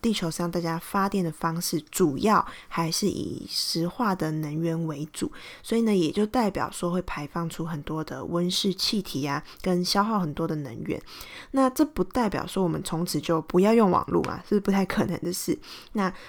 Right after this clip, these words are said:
德国有一间，呃，公司位于德国的柏林呢，它叫做 Ecosia。它呢，呃，就是一个提供搜寻引擎服务的公司。那他们最大的不同呢，就是它这个搜寻引擎 Ecosia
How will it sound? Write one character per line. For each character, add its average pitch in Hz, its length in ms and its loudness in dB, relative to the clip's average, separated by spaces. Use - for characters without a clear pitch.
德 170 220 2
国 180 200 2
有 151 200 0
一 156 80 -2
间， 180 360 0
呃， 147 460 -2
公 202 200 4
司 214 280 2
位 233 180 4
于 180 140 4
德 175 120 2
国 170 140 2
的 160 80 0
柏 160 320 -2
林 180 200 4
呢， 170 140 0
它 185 120 -4
叫 170 160 -2
做 165 200 -2
Ecosia。 196 580 0
它 240 200 -2
呢， 214 260 2
呃， 160 260 0
就 226 160 2
是 196 140 0
一 185 80 4
个 175 120 2
提 - 200 -2
供 180 200 2
搜 233 240 0
寻 185 300 0
引 143 100 -2
擎 147 220 -6
服 151 160 -4
务 160 80 0
的 143 80 -2
公 151 300 -6
司。 - 280 -4
那 262 180 0
他 285 240 0
们 262 240 4
最 262 180 4
大 226 160 2
的 196 80 4
不 196 200 -4
同 160 240 -2
呢， 156 100 0
就 180 160 2
是 170 300 0
它 190 160 -4
这 190 100 0
个 185 80 0
搜 175 160 0
寻 175 220 -2
引 147 120 -2
擎 151 320 -4
Ecosia 180 480 -2